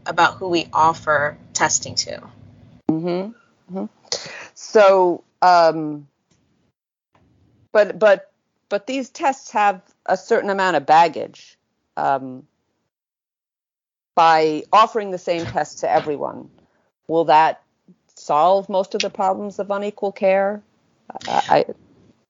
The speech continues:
Speaker 2: I
Speaker 1: So, you know, it, it, it, that's a different question, <laughs> right?
Speaker 2: Yeah.
Speaker 1: So,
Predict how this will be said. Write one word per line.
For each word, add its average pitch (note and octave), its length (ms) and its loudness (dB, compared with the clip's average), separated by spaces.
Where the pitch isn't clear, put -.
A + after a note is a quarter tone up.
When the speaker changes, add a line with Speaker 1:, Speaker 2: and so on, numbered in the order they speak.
Speaker 2:
I - 40 -20
Speaker 1:
So, - 480 0
you D#4 140 4
know, C#4+ 220 2
it, B3+ 180 -4
it, - 240 0
it, - 160 0
that's C#4 220 0
a A3+ 60 -10
different A#3 300 -6
question, F3+ 600 -6
<laughs> - 60 -20
right? - 220 -4
Speaker 2:
Yeah. G#3 260 4
Speaker 1:
So, - 380 -6